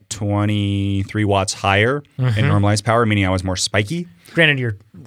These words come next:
Speaker 2: you know, you're, you're heavier as well, and this is a pan flat course, but still, you know, you're accelerating
Speaker 1: Yeah,
Speaker 2: that mass,
Speaker 1: I
Speaker 2: so.
Speaker 1: accelerated a lot more,
Speaker 2: So.
Speaker 1: and you were on a brake most of that, so I think that's another reason why you were kind of,
Speaker 2: Yeah,
Speaker 1: um,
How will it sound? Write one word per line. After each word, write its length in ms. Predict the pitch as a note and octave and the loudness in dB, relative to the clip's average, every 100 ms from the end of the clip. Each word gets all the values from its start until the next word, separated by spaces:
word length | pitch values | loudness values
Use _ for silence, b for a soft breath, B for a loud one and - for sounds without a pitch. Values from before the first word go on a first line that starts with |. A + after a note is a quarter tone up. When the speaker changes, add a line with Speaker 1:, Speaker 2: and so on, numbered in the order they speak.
| G#2+ - | -18 -14
Speaker 2:
you 180 | E3 | -10
know, 100 | C3 | -10
you're, 240 | A2 A#2+ C3 | -8 -8 -8
you're 120 | D3+ | -4
heavier 420 | A2 C3 A#2 A2 A2+ | 0 0 0 -4 -4
as 160 | A2+ | -4
well, 300 | B2 A2+ G#2+ | -4 -4 -2
and 100 | A2+ | -2
this 160 | B2+ B2 | 0 0
is 80 | A#2+ | 0
a 40 | |
pan 240 | A2 D#3 C3+ | 0 -2 0
flat 260 | C#3+ B2 | -2 -4
course, 320 | - C#3 A#2 G2+ | -4 -2 -2 -4
but 140 | C3 | -4
still, 280 | - B2 A2+ | -2 -2 -2
you 80 | A2+ | 0
know, 60 | |
you're 100 | A2 | 0
accelerating 500 | A2 - B2+ A2 G#2+ G#2+ | 0 0 0 0 0 2
Speaker 1:
Yeah, 100 | F#2+ | 2
Speaker 2:
that 80 | |
mass, 160 | A#2 G#2+ | 0 0
Speaker 1:
I 100 | B2+ | 2
Speaker 2:
so. 140 | A2+ G#2+ | 2 0
Speaker 1:
accelerated 500 | A2 - G2+ G2 F#2+ | 0 2 2 2 2
a 40 | |
lot 80 | F#2+ | 0
more, 240 | F2+ F#2 F#2+ | 0 -2 -4
Speaker 2:
So. 160 | - C#3 | -4 0
Speaker 1:
and 100 | C#3 | 2
you 100 | D3 | 4
were 60 | B2 | 2
on 80 | G#2 | 2
a 40 | |
brake 260 | G2 G2+ G2 | 2 2 2
most 240 | F#2+ F#2 | 0 -2
of 60 | F#2 | -2
that, 160 | F2 F2 | -2 -2
so 100 | G2 | 0
I 20 | |
think 100 | G#2 | 0
that's 140 | G2 | 0
another 180 | G2 F#2+ | 2 2
reason 180 | F#2 F2+ | 2 2
why 80 | F2 | 2
you 120 | F2+ | 2
were 100 | F2+ | 2
kind 180 | E2+ F2+ | 2 0
of, 220 | E2 - _ _ - | -2 -6 _ _ -4
Speaker 2:
Yeah, 440 | D3 C3+ B2+ A#2+ | 2 4 4 2
Speaker 1:
um, 80 | G2+ | 0